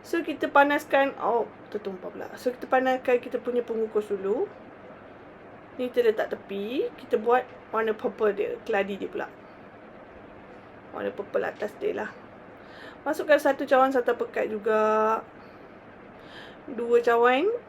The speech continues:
air. Satu cawan mengandungi dua ratus lima puluh M L. Ha. Dekat cawan metrik saya ni pun ada tulis untuk cecair. dua ratus lima puluh gram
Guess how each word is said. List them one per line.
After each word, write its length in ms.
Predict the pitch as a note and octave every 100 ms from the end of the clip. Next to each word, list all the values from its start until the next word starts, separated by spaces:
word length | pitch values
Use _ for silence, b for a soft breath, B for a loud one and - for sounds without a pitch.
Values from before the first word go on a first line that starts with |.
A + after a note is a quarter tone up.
| -
air. 500 | G#3 G#3 A3+ B3 B3+ - - - - - - - - - - - B B B B -
Satu 380 | - B3 D#4+
cawan 340 | D#4 D4+ D#4 F#4 B4+ B4 - - B3
mengandungi 420 | B3 C4 C#4 C#4
dua 300 | B3 C#4 C#4
ratus 240 | C#4+ D4+
lima 100 | B3 A#3+
puluh 260 | B3+ D#4 F4+ - - - -
M 340 | - A3+ A3+ A3+
L. 320 | G3+ G3 - - - -
Ha. 320 | - G2+ G2 - B B B - - - - - - - - - - - - - -
Dekat 340 | - - -
cawan 220 | D4+ C#4 C4
metrik 240 | C4 D4+
saya 180 | C#4 C#4
ni 100 | D4+
pun 220 | E4 E4 C4+
ada 160 | A3+
tulis 320 | A3 G#3 G#3 G#3 - - - -
untuk 640 | G#3+ G3+ - A3+ G#3+ G#3 -
cecair. 560 | - G#3 F#3+ - - - - - B B B -
dua 160 | A3+ A#3
ratus 240 | B3+ C#4
lima 80 | B3
puluh 240 | A#3 A3+
gram 240 | G#3+ D#4